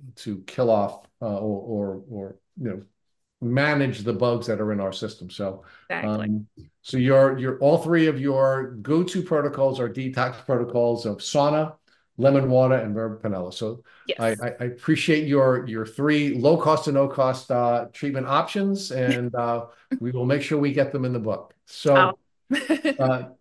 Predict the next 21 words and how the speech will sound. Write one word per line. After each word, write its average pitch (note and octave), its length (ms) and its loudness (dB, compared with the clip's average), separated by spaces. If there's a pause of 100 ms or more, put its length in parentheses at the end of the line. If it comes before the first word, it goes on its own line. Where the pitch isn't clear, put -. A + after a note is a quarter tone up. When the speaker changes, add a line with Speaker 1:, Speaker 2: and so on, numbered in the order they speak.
Speaker 1:
Tabitha D#3 720 2 (200)
Veazey, C3+ 340 2
thank C#3+ 200 0
you C#3 100 -2
very C#3+ 220 4
much C#3 220 2
for, A#2+ 540 0
uh, A#2 140 -4
sharing C#3+ 460 0
your C3 100 0
story C3 320 -2
with B2+ 140 -2
our B2 100 2
community, A#2+ 440 -4
and A2 100 -6
thank B2 180 -2
you C3+ 100 -4
for, A#2 560 -2
uh, G#2+ 300 -4
for A2 200 -8
contributing A#2 840 -2